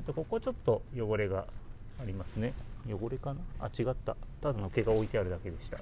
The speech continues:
こんな感じですね。うん、綺麗な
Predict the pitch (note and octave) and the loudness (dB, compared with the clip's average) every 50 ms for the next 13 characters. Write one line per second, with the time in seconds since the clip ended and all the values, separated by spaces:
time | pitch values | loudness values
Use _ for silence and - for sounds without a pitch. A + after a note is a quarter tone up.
0 | - - - - - - - - - - - - - - - - - - - - | -8 -10 -12 -10 -10 -10 -10 -8 -8 -8 -8 -8 -8 -6 -6 -6 -8 -8 -8 -8
1 | - - - - - - - - - - - - - - - - - - - C#3+ | -8 -8 -10 -10 -10 -10 -10 -10 -10 -10 -10 -8 -8 -8 -8 -8 -8 -6 -6 -4
2 | D3 C#3+ - C#3+ C3 B2+ A#2+ A#2+ A2+ A2 - - G#2 G#2+ G2+ G#2 G#2+ - - - | -4 -4 -2 0 0 0 0 2 0 0 0 0 0 2 2 2 2 0 -4 -8
3 | - - - - - - - - - - - - - - - - - - - - | -8 -8 -8 -10 -10 -10 -10 -10 -10 -10 -10 -10 -10 -8 -8 -8 -8 -8 -10 -8
4 | - - - - - - - - - - - - - - - - - - - - | -8 -8 -8 -8 -10 -8 -10 -10 -10 -10 -8 -8 -8 -8 -8 -8 -8 -8 -10 -8
5 | - - - - - - - - - - - - - - - - - D#3+ D3+ A2 | -8 -8 -8 -8 -10 -10 -10 -10 -10 -10 -8 -8 -8 -8 -8 -6 -4 -2 -2 -2
6 | F#2+ - - - - - - - B2 A#2+ A2 G2+ F#2 | -4 -6 -8 -8 -8 -8 -8 2 4 4 4 4 2